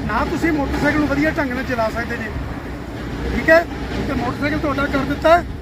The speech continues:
ਬੰਦ। ਇਹਦੇ ਕਾਗਜ਼ ਪੱਤਰ ਲਿਆਓਗੇ, ਬਾਅਦ 'ਚ ਆਪਣਾ ਮੋਟਰਸਾਈਕਲ ਜਿਹੜਾ ਉਹ ਲੈ ਜਿਓ, ਠੀਕ ਹੈ? ਆਹ ਡ੍ਰਿਫਟ ਤੁਹਾਡਾ ਤਿਆਰ ਹੈ। ਇਹਨੂੰ ਮੇਰੇ ਪੁੱਤ ਆਪਣੀ ਜੇਬ 'ਚ ਰੱਖਣਾ ਹੈ। ਜਦੋਂ ਸਵੇਰੇ ਨਿਕਲਣਾ ਹੈ, ਇਹਨੂੰ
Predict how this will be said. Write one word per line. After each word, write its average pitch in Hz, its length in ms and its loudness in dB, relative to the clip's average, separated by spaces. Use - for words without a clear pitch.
ਬੰਦ। 254 360 -4
ਇਹਦੇ 269 160 2
ਕਾਗਜ਼ 262 320 0
ਪੱਤਰ 262 260 -2
ਲਿਆਓਗੇ, 269 380 4
ਬਾਅਦ 262 200 2
'ਚ 294 40 0
ਆਪਣਾ 277 240 0
ਮੋਟਰਸਾਈਕਲ 247 400 -4
ਜਿਹੜਾ 285 280 2
ਉਹ 285 100 6
ਲੈ 233 160 6
ਜਿਓ, - 140 0
ਠੀਕ 269 140 2
ਹੈ? 339 160 8
ਆਹ 285 60 0
ਡ੍ਰਿਫਟ - 340 -4
ਤੁਹਾਡਾ 285 340 0
ਤਿਆਰ 226 280 4
ਹੈ। 180 120 -4
ਇਹਨੂੰ 339 260 4
ਮੇਰੇ 294 220 4
ਪੁੱਤ 302 440 2
ਆਪਣੀ 269 280 -2
ਜੇਬ 208 280 -6
'ਚ 302 80 2
ਰੱਖਣਾ 294 320 2
ਹੈ। 330 160 2
ਜਦੋਂ 254 260 2
ਸਵੇਰੇ 311 340 2
ਨਿਕਲਣਾ 302 380 4
ਹੈ, 240 80 -2
ਇਹਨੂੰ 320 220 2